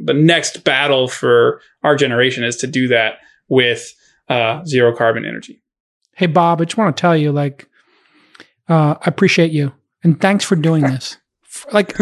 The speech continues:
Speaker 2: I don't mean to get cheesy and stuff like that, but, you know, you, you, you get to, you know, our age, you have kids, and you worry about the planet. You worry about the planet that,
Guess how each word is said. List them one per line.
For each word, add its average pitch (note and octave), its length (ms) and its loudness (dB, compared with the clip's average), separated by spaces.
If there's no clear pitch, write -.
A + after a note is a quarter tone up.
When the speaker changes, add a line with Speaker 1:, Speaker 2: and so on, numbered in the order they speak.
Speaker 2:
I G#3+ 40 2
don't A#3 140 4
mean A#3 100 4
to G#3 60 2
get F#3+ 160 0
cheesy F#3 440 4
and A3 100 4
stuff - 220 2
like F3+ 140 0
that, G#3 220 2
but, D#3 120 -2
you D#3+ 80 2
know, D#3+ 60 4
you, D#3+ 200 4
you, F3 340 4
you E3+ 160 4
get F#3 260 2
to, E3+ 480 4
you F#3 100 4
know, E3 160 4
our D#3+ 200 4
age, D#3 320 2
you F3 60 4
have C#3 200 0
kids, F3 560 2
and F3 140 6
you E3+ 80 6
worry G3+ 340 4
about E3+ 280 2
the - 60 -2
planet. A3 400 2
You D3 100 2
worry E3+ 220 4
about G#3 240 2
the - 60 -2
planet F3+ 560 2
that, D#3+ 280 0